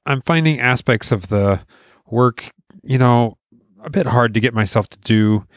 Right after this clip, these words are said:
and so I'm gonna change up a little bit. Uh, you know, adjusting these details I don't think you'll really care about, and that's what I get to enjoy, having the full license of running this thing myself. So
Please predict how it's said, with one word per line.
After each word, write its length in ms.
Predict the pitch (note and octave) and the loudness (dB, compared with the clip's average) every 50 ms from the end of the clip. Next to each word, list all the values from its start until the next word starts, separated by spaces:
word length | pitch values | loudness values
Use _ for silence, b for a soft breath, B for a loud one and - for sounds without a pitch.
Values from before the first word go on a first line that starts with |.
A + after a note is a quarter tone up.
| b b b | b b b
and 140 | b B2+ A2 | b -6 -2
so 80 | - C#3+ | 0 0
I'm 60 | B2+ | 0
gonna 160 | B2+ A2+ G#2 | 0 0 0
change 280 | - - B2+ A2 G2+ G#2 | -2 0 0 0 0 0
up 140 | G#2 - | -2 -2
a 60 | - G2+ | -2 -4
little 180 | G2+ F#2+ G2 | -4 -4 -4
bit. 260 | F2 F2 F#2+ F2+ E2 - _ b b b b b b b b b b b b b b | -4 -6 -6 -8 -8 -10 _ b b b b b b b b b b b b b b
Uh, 500 | - A2 G#2 G#2 G#2 G#2 G#2+ G#2+ G#2+ G#2+ - - - - | -2 0 2 2 2 2 2 2 2 0 -2 -6 -10 -8
you 140 | - D#3 | -4 0
know, 120 | D3 D3+ C#3+ - _ _ - | 0 0 0 -2 _ _ -2
adjusting 340 | C3 D#3 E3 - - F3 D3 | 0 0 0 2 2 2 2
these 160 | C3 B2 A2 | 2 2 2
details 420 | - C#3 B2+ - - C3 A#2+ A2+ | 2 0 0 2 2 2 2 4
I 60 | A#2 | 2
don't 160 | B2 B2 A#2 - | 2 2 0 -2
think 200 | - B2 A#2 - | -4 -6 -2 -2
you'll 100 | A#2 G#2 | -2 0
really 240 | A2+ A2 G#2+ G#2 | 2 2 2 0
care 260 | - - - B2+ A#2 A2 | -2 -2 0 2 2 4
about, 400 | G2+ A2+ A2 G#2+ G#2+ A2+ A2 - | 4 4 4 4 4 2 2 0
and 240 | A2+ G#2 G2+ G#2+ | 0 0 0 0
that's 420 | A2+ G#2+ G#2+ - - - - - - | -2 -2 -2 -2 -2 -4 -4 -6 -4
what 160 | G#2+ G#2+ G2+ | 0 0 2
I 120 | G#2+ G#2+ | 4 4
get 180 | G2+ G#2+ G#2+ - | 4 2 0 0
to 120 | - A2+ | 2 2
enjoy, 420 | G#2+ F#2+ F#2+ F#2+ G#2 G#2 G2+ G#2 G2 | 2 2 2 2 2 2 4 2 2
having 260 | G#2+ G#2 G2 G2 G2 | 2 2 0 0 -2
the 180 | F#2+ F#2+ F#2 F#2 | -2 -2 -4 -4
full 300 | - - - A#2 G#2 F#2+ | -4 -2 0 0 2 2
license 480 | F#2+ G2+ G2+ G2+ - A#2 G2 F#2+ F#2+ | 2 2 2 2 2 0 -2 -2 -2
of 180 | F#2+ F2+ E2+ F#2+ | -4 -4 -6 -6
running 300 | G2+ G2+ G#2 G2+ G2+ F#2+ | -6 -2 0 0 0 0
this 180 | F#2+ F#2+ - | -2 -2 -4
thing 160 | - - G2+ F#2 | -4 -4 -4 -4
myself. 520 | F#2 F#2 F2+ - - - G2 F2+ E2+ E2+ | -4 -4 -4 -4 -4 -4 -4 -6 -6 -8
So 380 | - - - G#2 F#2+ F#2 F2+ F2 | -8 -6 -4 -2 -2 -2 -4 -6